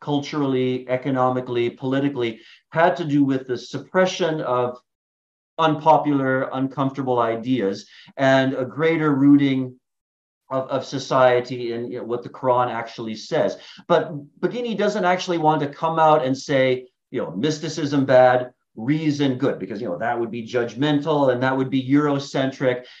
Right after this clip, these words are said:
And so this, this leads him to a lot of problems. And, uh, it's significant that in this particular chapter I'm referring to, Baghini actually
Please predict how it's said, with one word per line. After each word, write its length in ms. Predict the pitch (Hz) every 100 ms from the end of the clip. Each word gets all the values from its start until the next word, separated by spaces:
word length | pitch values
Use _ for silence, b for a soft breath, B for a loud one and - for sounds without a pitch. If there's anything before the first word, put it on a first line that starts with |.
| B
And 120 | 147
so 140 | 196
this, 200 | 185 202
this 220 | 170 151 170
leads 280 | 180 160
him 100 | 156
to 160 | 147 151
a 20 |
lot 260 | 135 127 127
of 140 | 131
problems. 600 | - 143 135 113 98 110 B B B
And, 340 | 143 139 135 B _
uh, 180 | 151 139
it's 200 | 143 -
significant 600 | 196 196 269 262 220 185
that 260 | 170 151 156
in 140 | 160
this 180 | 165 190
particular 540 | - 180 180 170 151 139
chapter 480 | - 156 143 151
I'm 120 | 131 127
referring 400 | 123 156 147 143
to, 300 | 120 120 - - 113
Baghini 420 | 143 160 175 156
actually 640 | 151 160 - 165 143 143